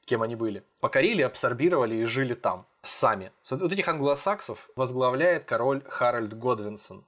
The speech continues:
Харальд Годвинсон в сложных отношениях с, э, нормандцами, вот теми самыми, которые в Нор-, в Нор-, Нормандии кусочек оттяпали у Карла Простоватого в своё время.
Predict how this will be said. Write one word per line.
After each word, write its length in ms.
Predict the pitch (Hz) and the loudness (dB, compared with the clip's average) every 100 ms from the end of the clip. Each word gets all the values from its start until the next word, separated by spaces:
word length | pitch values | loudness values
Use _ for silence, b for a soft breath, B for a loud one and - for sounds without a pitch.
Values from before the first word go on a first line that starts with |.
| _ | _
Харальд 400 | - 185 180 139 | 4 6 6 4
Годвинсон 500 | 190 151 147 147 131 | 2 2 -2 -2 0
в 40 | |
сложных 420 | - 165 131 120 | 2 2 2 -2
отношениях 720 | 135 131 139 160 135 117 107 | -2 -2 0 0 0 -2 -2
с, 200 | - - | -4 -2
э, 460 | 127 117 113 110 104 - _ - | 0 2 4 4 0 -4 _ 0
нормандцами, 760 | 127 143 202 240 - 107 95 - | 2 4 2 0 -4 -6 -8 -6
вот 180 | 127 120 | -4 -2
теми 200 | 120 110 | -2 -2
самыми, 420 | 98 110 95 92 | -2 -2 -4 -10
которые 380 | 98 104 104 101 | -14 -10 -6 -6
в 60 | 110 | 2
Нор-, 220 | 127 143 | 2 2
в 80 | 117 | 0
Нор-, 200 | 135 151 | -2 -2
Нормандии 580 | 147 156 143 117 113 | -2 0 -2 -2 -4
кусочек 500 | 120 - 135 131 117 123 | -4 -4 -2 -2 -2 -4
оттяпали 520 | - - - 104 104 107 | 0 0 0 -2 -4 -6
у 560 | 113 110 107 107 104 107 - | -4 -2 0 -2 -2 -8 -2
Карла 300 | - 104 104 | 0 2 0
Простоватого 720 | 107 101 - 117 101 98 92 | -2 -4 0 2 2 -4 -10
в 60 | - | -12
своё 220 | - 101 | -8 -8
время. 280 | 98 98 98 | -6 -10 -12